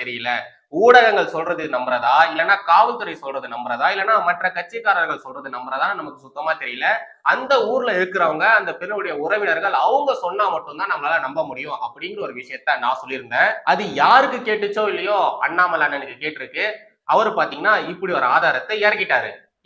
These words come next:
இதுக்கு அப்புறமா இந்த நெட்டிசன்கள் சும்மா இருப்பாங்களா, சும்மா விடுவாங்களா? இந்த வீடியோ வரத்துக்கு முன்னாடியே பல நியூஸ் கட்ஸ போட்டு, பல ஸ்கிரீன்ஷாட்ஸ் எல்லாம் போட்டு தமிழக காவல்துறையையும் திமுக அரசையும் நோக்கி தொடர்ந்து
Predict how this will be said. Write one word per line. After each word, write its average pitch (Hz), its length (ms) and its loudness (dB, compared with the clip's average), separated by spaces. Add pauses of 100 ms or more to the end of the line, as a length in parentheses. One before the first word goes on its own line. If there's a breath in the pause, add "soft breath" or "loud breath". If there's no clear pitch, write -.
இதுக்கு 220 260 -2 (120)
அப்புறமா 240 480 4
இந்த 214 180 0
நெட்டிசன்கள் 202 600 -2
சும்மா 202 220 2
இருப்பாங்களா, 185 460 2 (300)
சும்மா 214 260 2 (140)
விடுவாங்களா? 185 560 4 (360)
இந்த 214 140 -4 (160)
வீடியோ 262 360 0 (100)
வரத்துக்கு 175 440 2 (120)
முன்னாடியே 156 680 4 (140)
பல 277 200 4 (140)
நியூஸ் 277 320 -2
கட்ஸ 208 280 0 (100)
போட்டு, 165 240 0 (100)
பல 170 100 2 (100)
ஸ்கிரீன்ஷாட்ஸ் 180 500 0
எல்லாம் 156 260 0
போட்டு 131 260 -4 (120)
தமிழக 170 420 4
காவல்துறையையும் 139 800 0
திமுக 208 340 -6 (140)
அரசையும் 185 420 -4
நோக்கி 143 240 -8 (120)
தொடர்ந்து 160 240 -6